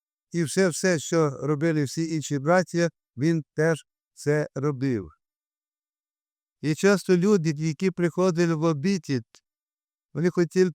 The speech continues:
чули про нього, що він такий великий молитвенник, по-,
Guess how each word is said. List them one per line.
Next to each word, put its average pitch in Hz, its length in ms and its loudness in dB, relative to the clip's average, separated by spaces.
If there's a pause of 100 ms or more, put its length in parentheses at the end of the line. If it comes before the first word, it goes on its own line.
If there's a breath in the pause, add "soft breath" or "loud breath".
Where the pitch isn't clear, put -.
чули 196 340 2
про 151 200 0
нього, 165 320 4
що 143 180 -6
він 147 220 -2
такий 147 360 -4
великий 147 480 -2
молитвенник, 151 720 -4
по-, 139 220 -2